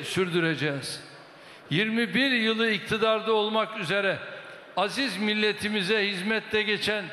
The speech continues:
kırk yıllık siyasi hayatımızın en önemli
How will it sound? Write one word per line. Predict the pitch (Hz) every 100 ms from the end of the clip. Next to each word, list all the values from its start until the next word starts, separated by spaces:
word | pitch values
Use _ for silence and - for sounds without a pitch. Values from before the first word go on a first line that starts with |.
| - - - -
kırk | 254 294 -
yıllık | 196 220 208 220 220 - - - -
siyasi | - 190 220 220 - 254
hayatımızın | 233 202 214 208 202 208 214 160 220 202 - - - - -
en | 277 269
önemli | 247 214 214 208 202 190